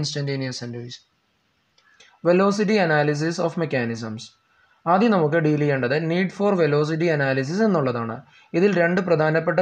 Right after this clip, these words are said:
പോയിന്റുകളാണ് നമുക്ക് ഡീൽ ചെയ്യേണ്ടത്. First one, to calculate stored energy. നമുക്കറിയാം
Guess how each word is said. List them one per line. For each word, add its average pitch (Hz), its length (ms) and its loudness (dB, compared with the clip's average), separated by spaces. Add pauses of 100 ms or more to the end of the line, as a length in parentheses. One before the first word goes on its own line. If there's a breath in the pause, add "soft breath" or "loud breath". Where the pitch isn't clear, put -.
(100)
പോയിന്റുകളാണ് 151 680 2
നമുക്ക് 139 300 -2
ഡീൽ 131 160 0
ചെയ്യേണ്ടത്. 135 340 0 (400 loud breath)
First 208 220 0 (100)
one, 139 140 0 (100)
to 180 80 2 (100)
calculate 160 460 2 (120)
stored 180 360 4
energy. 113 300 -4 (100)
നമുക്കറിയാം 156 480 0